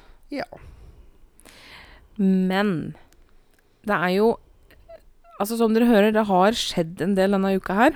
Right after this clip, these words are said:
Speaker 1: Mm.
Speaker 2: Men i kulissene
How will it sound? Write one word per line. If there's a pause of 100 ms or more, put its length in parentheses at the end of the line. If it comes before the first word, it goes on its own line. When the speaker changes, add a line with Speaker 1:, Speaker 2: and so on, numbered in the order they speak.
Speaker 1:
Mm. (1200)
Speaker 2:
Men
i (180)
kulissene